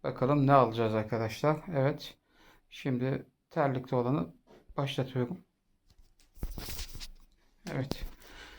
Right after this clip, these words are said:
Hard yazdık. Şöyle koyduk yere telefonumuzu.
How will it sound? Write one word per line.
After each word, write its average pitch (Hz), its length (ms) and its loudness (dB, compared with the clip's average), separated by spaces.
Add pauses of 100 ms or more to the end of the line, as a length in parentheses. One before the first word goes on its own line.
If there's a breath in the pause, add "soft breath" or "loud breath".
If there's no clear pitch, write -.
(120)
Hard 147 420 6
yazdık. 123 580 6 (1160)
Şöyle 139 200 10
koyduk 151 520 12
yere 123 200 12
telefonumuzu. 123 1000 6